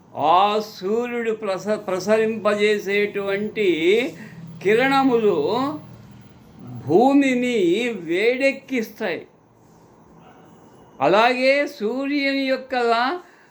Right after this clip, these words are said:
వేడి అనేది మానవ జీవితానికి, జంతు జీవితానికి చాలా అవసరమైనది.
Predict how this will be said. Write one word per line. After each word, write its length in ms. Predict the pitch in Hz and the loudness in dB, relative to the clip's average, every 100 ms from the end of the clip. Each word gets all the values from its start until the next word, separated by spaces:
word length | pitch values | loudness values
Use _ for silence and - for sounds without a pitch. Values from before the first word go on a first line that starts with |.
| _ | _
వేడి 520 | 139 135 190 269 302 285 | -12 -2 2 4 2 0
అనేది 760 | 262 233 202 180 165 190 226 | 0 0 0 0 -4 -6 -6
మానవ 680 | 220 180 175 208 233 226 220 | -4 -2 -2 -2 -2 -2 -2
జీవితానికి, 1200 | 175 135 190 208 214 202 185 185 175 180 202 185 131 | -4 -4 -4 -4 -4 -2 0 -2 -2 -6 -4 -6 -2
జంతు 480 | 147 175 202 214 190 | -2 0 -4 -4 -4
జీవితానికి 1120 | 120 160 185 185 185 170 165 156 165 185 180 - | -2 -4 -4 -4 -2 0 0 -2 -4 -4 -6 -6
చాలా 460 | 139 143 151 170 170 | -2 2 2 2 0
అవసరమైనది. 1120 | 170 143 147 156 190 190 180 170 156 127 110 | 0 0 -2 -4 -6 -4 -2 -4 -4 -6 -10